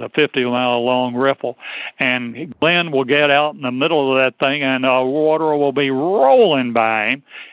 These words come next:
And there's one great big boulder out there the size of a living room chair. And Glenn will start drifting a nymph or drifting a dry right beside that boulder, just like he did if he was on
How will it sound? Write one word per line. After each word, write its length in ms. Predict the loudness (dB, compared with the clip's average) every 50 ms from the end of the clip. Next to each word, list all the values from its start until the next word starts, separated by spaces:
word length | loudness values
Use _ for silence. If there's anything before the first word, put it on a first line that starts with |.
| _ _ -12
And 240 | -10 -10 -6 -4
there's 180 | -2 -2 -2 -4 -6 -6
one 640 | -4 -2 0 2 2 2 2 2 0 0 -2 -4 -4
great 540 | -2 0 2 2 2 2 0 -2 -4 -4 -2
big 320 | -2 -2 -2 -4 -4 -2
boulder 540 | 0 0 0 0 0 -2 -2 -2 0 0 0
out 260 | 2 2 0 -2 -4 -4
there 220 | -4 -2 -2 -2
the 140 | -4 -6 -6 -4 0
size 340 | 0 2 2 0 -2 -4
of 80 | -6 -4
a 80 | -2 -2
living 340 | 0 0 -2 -2 -4 -4 -4
room 240 | -4 -4 -4 -4 -2
chair. 420 | 0 0 2 2 0 0 -2 -6 -10 -18 -18 -18 -18 -18 -18 -20 -14 -12
And 240 | -10 -10 -8 -10 -8
Glenn 400 | -4 -2 0 2 2 2 0 0
will 140 | -4 -6 -6
start 380 | -2 -2 0 0 -2 -4 -8 -6
drifting 480 | -2 0 0 0 -2 -4 -6 -4 -2
a 100 | -4 -4
nymph 360 | -2 -2 0 0 -2 -2 -6 -8
or 100 | -8 -6
drifting 460 | -4 -2 -2 -2 -2 -4 -6 -4 -2
a 80 | -2 -2
dry 400 | 0 0 2 2 4 4 2 2
right 300 | 2 2 2 0 0 -2
beside 500 | -6 -6 -2 0 2 2 2 0 0 -2
that 260 | -2 -2 -2 -2 -2
boulder, 440 | 0 0 2 2 0 -2 -2 -4 -2
just 260 | -2 -2 -2 -2 -2
like 200 | -2 -2 -2 -2 -2
he 180 | -2 0 0
did 240 | 2 2 2 2 0
if 100 | -2 -2
he 120 | -2 -4 -2
was 180 | -2 -4 -4 -2
on 340 | -2 0 0 0 -2 -4